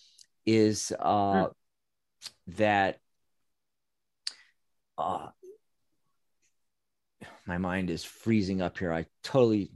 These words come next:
Speaker 1: apologize, folks. Um, I, I keep wanting to say Charlotte, but I'm, who am I thinking of? Um, God, why am I having a
Speaker 2: Sharona.
Speaker 1: Sh-, not Sharona. Uh, I'm having
Speaker 2: Mm.
Speaker 1: a total brain freeze right now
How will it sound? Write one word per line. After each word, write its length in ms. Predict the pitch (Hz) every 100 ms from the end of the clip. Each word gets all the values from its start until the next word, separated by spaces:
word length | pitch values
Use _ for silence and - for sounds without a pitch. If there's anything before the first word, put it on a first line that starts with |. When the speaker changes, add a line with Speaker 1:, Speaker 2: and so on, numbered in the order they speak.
| -
Speaker 1:
apologize, 580 | - 110 101 95 90 85
folks. 240 | 92 87 - - - - -
Um, 460 | - 107 101 92 73 _ _ _ _ - _ _ _ _ -
I, 80 | 98 -
I 60 | 101
keep 200 | - 127
wanting 260 | 123 117
to 40 | 101
say 220 | - 104
Charlotte, 600 | 90 - 107 110 87 82
but 180 | 101 82
I'm, 240 | 101 98 - -
who 120 | 123
am 60 |
I 60 | 185
thinking 300 | 180 190 87
of? 160 | 67 - _
Um, 460 | - 95 90 85 82 _ _ _ - - _ -
God, 80 | - - - _ _ -
why 200 | 104 123
am 160 | 131
I 180 | 110 107 - -
having 300 | 113 107 107
a 40 | 98
Speaker 2:
Sharona. 300 | 226 90 - _ _ -
Speaker 1:
Sh-, 180 | - 151 - _
not 220 | 82 123
Sharona. 460 | 120 107 104 95 92
Uh, 340 | - 98 95 90 - _ _ _ _ _ _ _ _ _ _ _ _ _ _ _ _ -
I'm 140 | 135
having 240 | 156 170
Speaker 2:
Mm. 40 | 127
Speaker 1:
a 40 |
total 360 | 110 - 170 165
brain 300 | 113 120 127
freeze 340 | 123 110 98 87
right 160 | 90
now 300 | 90 78 73